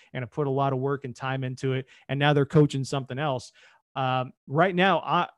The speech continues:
I am going to be strictly a special teams coordinator. I'm not gonna coach another position. So,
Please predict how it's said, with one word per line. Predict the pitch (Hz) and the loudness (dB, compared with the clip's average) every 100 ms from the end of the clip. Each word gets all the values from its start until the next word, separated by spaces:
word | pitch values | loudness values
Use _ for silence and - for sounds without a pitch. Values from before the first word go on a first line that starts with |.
| _ - | _ 0
I | 170 | 2
am | 202 170 | 2 2
going | 160 160 | 2 2
to | 143 | 0
be | 135 | -4
strictly | - 190 196 147 127 | 2 4 4 4 2
a | |
special | - 135 - - | 2 0 0 -4
teams | 127 - | -6 -4
coordinator. | - 123 117 - | -4 -4 -6 -10
I'm | 120 139 | -6 -6
not | 143 | -4
gonna | 139 | -6
coach | 123 147 139 | 2 2 2
another | 143 139 | 0 -2
position. | - 127 156 - - 92 | -2 0 0 -2 -8 -10
So, | - 131 120 | -4 -4 -4